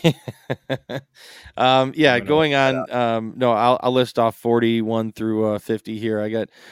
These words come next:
Speaker 1: Jeff Wilson at forty-one, Jerick McKinnon, forty-two, Elijah Mitchell at forty-three, followed by Roschon Johnson, who just suffered an injury. I don't know how severe that is, but,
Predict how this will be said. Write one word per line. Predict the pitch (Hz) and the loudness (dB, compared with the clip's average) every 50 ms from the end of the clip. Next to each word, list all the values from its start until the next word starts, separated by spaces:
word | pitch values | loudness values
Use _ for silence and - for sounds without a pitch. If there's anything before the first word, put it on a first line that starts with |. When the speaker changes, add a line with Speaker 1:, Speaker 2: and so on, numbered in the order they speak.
| - - _ | -20 -20 _
Speaker 1:
Jeff | - 127 131 123 - | -2 0 0 0 0
Wilson | 117 120 120 120 - - 120 117 113 | -4 -4 -4 -4 -4 -4 -4 -4 -4
at | 110 - | -4 -6
forty-one, | - 113 113 117 110 104 107 110 110 110 107 107 | -4 -4 -4 -2 -4 -4 -6 -6 -6 -6 -6 -6
Jerick | 104 113 113 113 - | -4 -2 -2 -2 -4
McKinnon, | - 107 101 - - 113 110 107 | -6 -12 -12 -10 -8 -8 -8 -8
forty-two, | 98 - 107 110 107 104 - - - 110 110 110 - | -10 -6 -6 -6 -6 -8 -10 -8 -6 -4 -4 -4 -4
Elijah | 82 110 110 107 110 98 107 | -4 -4 -4 -4 -4 -6 -6
Mitchell | 110 113 120 110 - - 120 | -4 -4 -4 -4 -4 -4 -4
at | 110 - | -4 -4
forty-three, | - 123 117 113 107 - - 110 110 107 107 107 104 - _ - - - - - _ _ | -4 -6 -4 -4 -6 -8 -8 -8 -6 -4 -4 -6 -6 -10 _ -20 -20 -20 -20 -20 _ _
followed | - - 113 113 110 | -10 -6 -4 -4 -2
by | 110 107 107 | -4 -4 -4
Roschon | 104 107 123 127 127 - - 127 113 113 | -2 0 0 0 0 -2 -4 -6 -6 -6
Johnson, | 110 101 113 113 117 117 113 - 113 113 | -6 -8 -8 -6 -8 -8 -8 -10 -10 -10
who | 113 110 107 | -8 -8 -8
just | 107 107 104 - - _ _ _ _ _ _ _ _ - | -8 -10 -10 -12 -16 _ _ _ _ _ _ _ _ -20
suffered | - - - 113 104 - 104 104 | -12 -6 -6 -6 -6 -6 -8 -8
an | 104 104 | -8 -8
injury. | 92 110 117 110 104 104 104 104 | -8 -8 -8 -8 -6 -6 -4 -4
I | 104 | -6
don't | 104 104 | -6 -8
know | 104 104 | -8 -10
how | 104 110 | -12 -12
severe | - - 104 98 107 107 107 104 | -14 -16 -14 -8 -4 -4 -4 -4
that | 104 101 104 | -4 -6 -6
is, | 101 104 104 104 - | -6 -8 -8 -10 -12
but, | _ - 101 101 - | _ -10 -10 -10 -10